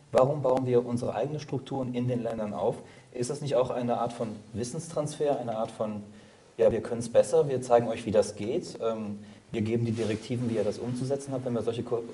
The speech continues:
Kollegs im Ausland von hier aus sozusagen aufbauen? Warum dann nicht auch sagen, ihr braucht Geld, okay,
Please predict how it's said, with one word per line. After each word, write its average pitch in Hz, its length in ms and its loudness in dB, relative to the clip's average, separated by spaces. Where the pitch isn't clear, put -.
Kollegs 107 300 -4
im 107 80 -8
Ausland 101 380 -2
von 101 160 -6
hier 110 200 0
aus 110 160 -4
sozusagen 98 320 -8
aufbauen? 131 420 0
Warum 113 280 4
dann 147 120 -2
nicht - 140 -2
auch 131 120 0
sagen, 131 400 2
ihr 117 120 2
braucht 110 240 0
Geld, 104 280 2
okay, 120 340 -2